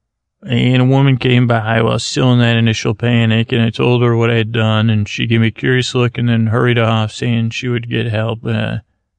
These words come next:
and after she left, it felt like forever as my instincts, uh, kicked in.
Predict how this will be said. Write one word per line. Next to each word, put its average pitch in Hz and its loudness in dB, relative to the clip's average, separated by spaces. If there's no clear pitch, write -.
and - -6
after 123 0
she 127 -2
left, 117 0
it 117 -2
felt 120 -2
like 104 -4
forever 117 0
as 120 -4
my 113 0
instincts, 117 -2
uh, 120 -2
kicked 123 -4
in. 110 2